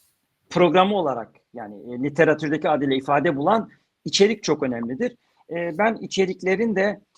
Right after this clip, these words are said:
e, evrensel pedagojik ilkelere uygun olarak geliştirilmesinden yanayım.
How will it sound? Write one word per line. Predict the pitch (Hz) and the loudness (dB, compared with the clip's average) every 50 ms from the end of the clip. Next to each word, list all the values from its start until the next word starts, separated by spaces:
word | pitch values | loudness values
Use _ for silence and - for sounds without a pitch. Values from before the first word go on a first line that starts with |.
| _ _ - | _ _ -6
e, | 151 156 160 160 160 160 156 160 156 156 156 156 156 151 156 - | -2 -2 0 0 0 0 0 0 0 0 0 -2 -2 -4 -6 -2
evrensel | - 147 151 156 175 175 170 - - - | 2 2 4 4 2 0 0 -2 -4 -4
pedagojik | - 165 160 165 151 147 170 165 196 - | -2 -2 0 0 0 0 -2 -4 -4 -8
ilkelere | 175 160 - - 175 160 180 190 196 | -8 -8 -6 -4 -2 0 2 0 2
uygun | 156 160 160 156 202 | 2 0 0 0 0
olarak | 196 170 156 170 196 208 202 - - | 0 0 0 0 0 0 -2 0 0
geliştirilmesinden | 165 170 160 147 - - 160 160 165 156 156 - - 175 175 180 180 | 0 2 2 0 -4 -6 -4 -4 -2 -2 -2 -4 -6 -6 -4 -2 -2
yanayım. | 165 143 127 117 117 113 160 233 247 226 | -2 -2 -4 -4 -6 -6 -4 -6 -6 -6